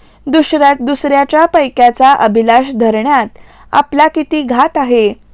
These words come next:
याची नुसती कल्पनाच केलेली बरी. परस्त्री, परद्रव्य यांच्याप्रमाणेच परनिंदा हीही अत्यंत त्याज्य गोष्ट आहे. परनिंदेने नकळत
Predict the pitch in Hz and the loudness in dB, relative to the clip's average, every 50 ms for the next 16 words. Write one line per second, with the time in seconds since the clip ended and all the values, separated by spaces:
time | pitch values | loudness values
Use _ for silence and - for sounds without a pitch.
0 | _ _ _ _ - 220 226 214 214 214 - 262 277 262 247 233 - - - 262 | _ _ _ _ -4 0 2 2 2 0 -2 -4 -4 -4 -4 -6 -6 -6 -6 -6
1 | 277 - 254 214 214 - 220 214 214 233 269 311 - - - 247 220 214 214 220 | -4 -2 -2 -2 -2 -2 -4 -2 0 0 -2 -4 -4 -4 -2 -2 0 0 0 -2
2 | 220 226 226 220 214 214 208 202 202 214 _ _ _ - - _ _ _ - - | -2 -4 -2 -2 -2 -2 -2 -4 -6 -8 _ _ _ -20 -20 _ _ _ -10 -2
3 | - 226 220 226 277 311 - - 302 254 240 220 220 226 226 - _ _ _ - | 0 2 2 4 2 0 -2 -4 -6 -4 -2 -2 -4 -6 -8 -12 _ _ _ -10
4 | _ - 285 285 294 294 277 233 262 277 311 320 320 302 285 247 226 220 - - | _ 0 2 4 4 4 2 2 2 2 2 2 2 4 4 4 2 2 -2 -8
5 | - - - - - 277 277 302 294 285 277 262 294 277 277 269 277 269 269 277 | -20 -20 -20 -12 -6 -2 0 2 2 2 0 2 2 2 2 2 0 0 2 2
6 | 262 262 262 294 339 - - - - 277 240 240 240 240 240 247 240 233 226 240 | 2 2 2 0 -4 -6 -6 -4 -2 0 2 2 2 0 -2 -4 -4 -2 0 2
7 | 247 277 294 - - 262 233 226 220 - 269 311 330 - 226 214 - _ - 226 | 2 2 0 -4 -6 -6 -6 -6 -4 -4 -4 -4 -2 -2 -4 -6 -6 _ -8 -8
8 | 220 220 220 - 240 277 302 - - 254 220 214 214 196 208 277 302 262 247 220 | -8 -6 -6 -4 -4 -4 -4 -2 0 0 2 2 0 -2 -2 -2 -2 2 2 0
9 | 220 - - - 214 208 220 220 220 202 196 190 196 - - _ _ _ _ _ | 0 0 -4 -4 -2 -2 -2 0 -2 -2 -2 -2 -6 -8 -14 _ _ _ _ _
10 | _ _ _ _ - 254 233 220 220 220 220 220 220 214 220 220 214 214 220 247 | _ _ _ _ 0 2 2 4 2 2 0 -2 -2 2 2 2 2 2 -2 -4
11 | 277 269 240 220 220 214 - 254 269 294 285 254 226 | -4 -4 -2 -2 -4 -4 -2 0 2 2 2 2 0